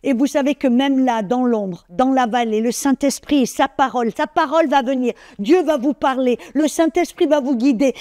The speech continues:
Le Saint-Esprit sera là, même dans la vallée, même dans l'ombre. Pourquoi ? Pour vous aider à en sortir, pour vous aider à revenir dans la lumière, pour vous aider à revenir sur le bon chemin,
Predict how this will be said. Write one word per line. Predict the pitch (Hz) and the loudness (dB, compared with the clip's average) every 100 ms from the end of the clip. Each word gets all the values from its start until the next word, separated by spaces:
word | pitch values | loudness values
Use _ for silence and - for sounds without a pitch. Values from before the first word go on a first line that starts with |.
| - | -6
Le | 269 311 | 0 2
Saint-Esprit | - 339 320 339 - 349 | 2 -2 0 -4 -2 -4
sera | 330 - 294 | -4 -4 -2
là, | 294 294 247 | 0 2 0
même | 226 339 330 | 0 0 0
dans | 330 320 | -2 -2
la | 320 | -2
vallée, | 294 285 247 | -2 -2 -2
même | 240 294 330 | 0 0 0
dans | 277 285 | 0 0
l'ombre. | 269 277 294 - _ _ | 0 0 -2 -10 _ _
Pourquoi ? | - 339 - 302 - _ _ _ _ _ | 0 0 0 0 0 _ _ _ _ _
Pour | - 285 226 | -2 0 0
vous | 269 233 285 | -2 0 0
aider | 277 208 277 | 0 0 0
à | 254 | 0
en | 233 | -4
sortir, | - 254 - - 240 190 _ - _ | -2 -2 -2 -4 -2 -2 _ -20 _
pour | - 320 254 | 0 2 4
vous | 311 240 | 2 2
aider | 320 247 | 0 0
à | 311 254 | 0 0
revenir | 277 262 269 277 | 0 2 2 2
dans | 247 | 0
la | 240 | 0
lumière, | 247 247 214 214 190 - - | 0 0 -2 -2 -6 -12 -12
pour | - 330 | -2 0
vous | 277 320 330 | 2 2 2
aider | 302 320 | 0 0
à | 294 | 0
revenir | 240 285 269 285 | 2 0 2 2
sur | - 254 | 0 0
le | 240 | 0
bon | 202 254 | 0 -2
chemin, | - 254 220 | 0 2 2